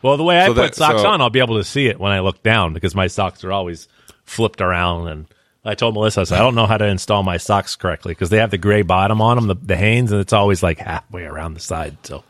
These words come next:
Speaker 2: Oh, I can't. It's, you like my kids.
Speaker 1: <laughs> She
Speaker 2: They do
Speaker 1: always,
Speaker 2: the same thing, Robert.
Speaker 1: she is very angry at me the way I install my socks.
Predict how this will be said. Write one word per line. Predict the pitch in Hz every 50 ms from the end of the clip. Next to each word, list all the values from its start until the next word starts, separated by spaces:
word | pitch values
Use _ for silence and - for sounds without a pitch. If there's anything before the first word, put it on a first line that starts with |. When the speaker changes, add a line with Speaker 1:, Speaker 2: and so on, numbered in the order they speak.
| _ - -
Speaker 2:
Oh, | - 85 85 85 82 87
I | 82 78
can't. | - - 87 80 - _ _
It's, | - 85 80 76 - - - - - - -
you | 95 98
like | 92 95 90 80 -
my | 78 -
kids. | - - 98 98 - - - - - - _ _ _ - - - - - - - - - - - -
Speaker 1:
<laughs> | - - _ _ - - - - _ - - - - _
She | - - 110
Speaker 2:
They | 92 95
do | 98
Speaker 1:
always, | 117 127 127 123 110
Speaker 2:
the | 110
same | 101 95 90
thing, | - 107 107 95
Robert. | 85 82 82 82 82
Speaker 1:
she | 107 127
is | 123 101 85
very | 87 87 90 117 127 131 131 127 120 117
angry | 113 113 107 104 101 101 92
at | 90
me | 101 98 95
the | 95 95
way | 98 95
I | 95 90 95 95 95 92
install | 87 82 - - 95 92 90
my | 87 85 85
socks. | - 98 87 82 120 117 - 110 113